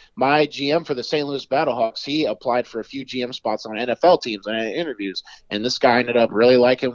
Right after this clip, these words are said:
the way I worked. So somehow, if someday he gets an N F L job, you know, that could be, he could be like, "Hey, Bruno,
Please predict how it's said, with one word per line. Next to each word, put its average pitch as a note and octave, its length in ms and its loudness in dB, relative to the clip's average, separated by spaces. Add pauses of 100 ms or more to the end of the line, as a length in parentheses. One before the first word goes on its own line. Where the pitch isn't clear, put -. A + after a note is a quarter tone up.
the A2 80 -4
way A#2 180 4
I A2+ 120 4
worked. B2 340 0
So A2 460 -2
somehow, A#2+ 680 -4
if - 280 -20
someday A#2+ 460 -4
he B2 180 -6
gets A#2 220 -6
an G#2+ 80 -2
N A2+ 80 -2
F A2 160 -4
L F#3 120 4
job, A2+ 300 2
you A#2 80 -6
know, A2 160 -2
that A2 200 0
could - 120 -10
be, A2+ 220 -4
he B2 140 -10
could - 180 -14
be A#2+ 100 -2
like, G#2+ 160 -2
"Hey, B2+ 200 0
Bruno, A2+ 420 -6